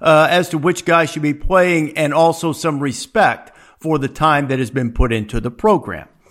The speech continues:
Now, if anyone can handle that, Nick can, if he chooses to do that. But it's a gamble, man. Make no mistake about it. Unless you have a surefire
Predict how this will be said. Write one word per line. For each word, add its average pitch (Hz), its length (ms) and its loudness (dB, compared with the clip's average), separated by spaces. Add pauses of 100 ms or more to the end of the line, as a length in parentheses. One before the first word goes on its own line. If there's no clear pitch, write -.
(480)
Now, 135 180 2
if 110 120 -4
anyone 156 300 0
can 175 140 -2
handle 117 320 0
that, 113 260 -4
Nick 107 220 -10
can, 107 400 -6
if 165 220 -2
he 127 120 -2
chooses 110 500 -6
to 135 100 -8
do 147 260 0
that. - 320 -12 (2250)
But 151 180 2
it's 233 180 2
a 180 60 -6
gamble, 156 380 2
man. 123 360 -2 (340)
Make 208 280 2
no 208 180 2
mistake 170 500 0
about 123 380 0
it. - 60 -16 (280)
Unless 151 480 0
you 240 160 2
have 185 520 2
a 135 420 0
surefire 175 1600 0